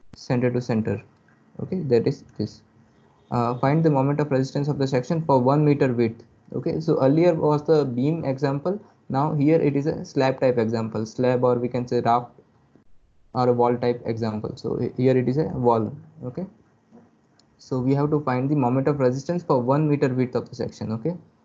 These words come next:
uh, the grade is M thirty same, and F E four one five grade of steel, they are same. So, so for water retaining structure, the exposure,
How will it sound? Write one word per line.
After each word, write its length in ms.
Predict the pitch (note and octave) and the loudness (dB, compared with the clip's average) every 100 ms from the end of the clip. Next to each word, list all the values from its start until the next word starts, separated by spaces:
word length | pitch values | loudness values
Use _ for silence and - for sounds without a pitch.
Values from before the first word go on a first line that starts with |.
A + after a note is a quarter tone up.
| _ _ _ - | _ _ _ -6
uh, 160 | A2+ A#2 | -2 0
the 160 | B2 | 2
grade 280 | B2 C3+ C#3+ | 4 6 6
is 180 | C#3+ - | 2 0
M 180 | C3 C3+ | -2 0
thirty 280 | C3+ D3 | 0 0
same, 340 | C#3+ C#3 E3+ E3+ | 2 2 2 -4
and 240 | B2 B2 - | -6 -4 -4
F 140 | - | -6
E 60 | C3+ | -4
four 200 | B2 B2 | -2 -2
one 200 | B2 B2 | -2 0
five 180 | B2 | 0
grade 180 | A#2+ A2+ | 2 0
of 120 | A#2 | -2
steel, 240 | - A#2+ B2+ C3+ - - - C3 B2 - - - | -4 -4 -4 -8 -14 -20 -16 -14 -16 -18 -20 -10
they 180 | B2+ A#2+ | 0 2
are 100 | A2+ | 2
same. 300 | - A2 - - _ _ _ _ _ | 0 -8 -10 -14 _ _ _ _ _
So, 400 | - A#2+ A#2 A2+ - _ _ _ _ _ _ _ - - - _ | -4 0 2 0 -6 _ _ _ _ _ _ _ -20 -18 -18 _
so 160 | - B2 | -10 -2
for 140 | C3 A#2+ | 0 2
water 240 | A#2+ B2+ | 2 2
retaining 400 | C3+ C3 C3 C3 | 0 2 0 0
structure, 260 | C3 B2 B2+ | -4 -4 0
the 140 | B2+ | 2
exposure, 440 | B2 - C3 C3 | 0 0 2 2